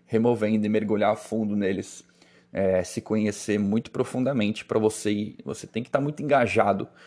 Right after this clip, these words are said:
em retirar esses bloqueios, pra que isso, é,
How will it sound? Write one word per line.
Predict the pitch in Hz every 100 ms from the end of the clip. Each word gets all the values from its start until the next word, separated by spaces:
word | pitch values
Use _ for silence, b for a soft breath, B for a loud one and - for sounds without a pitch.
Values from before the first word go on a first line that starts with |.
| B -
em | 101
retirar | 107 - 98 90
esses | - 98
bloqueios, | 98 95 92 87 - - - B B B -
pra | 107
que | - 101
isso, | 98 - 104 - B B B _
é, | - -